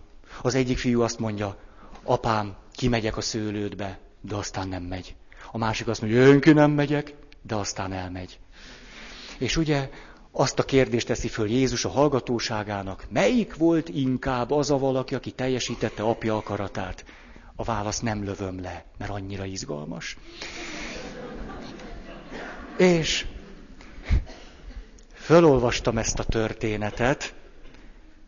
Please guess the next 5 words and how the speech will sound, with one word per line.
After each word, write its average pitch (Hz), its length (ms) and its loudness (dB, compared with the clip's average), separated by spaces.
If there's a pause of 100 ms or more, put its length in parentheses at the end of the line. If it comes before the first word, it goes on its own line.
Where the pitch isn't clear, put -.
(180)
és - 260 -4
mit 135 320 -2
tettem? 87 720 -4 (2750)
Készül 104 460 -2
felvétel? 95 960 -6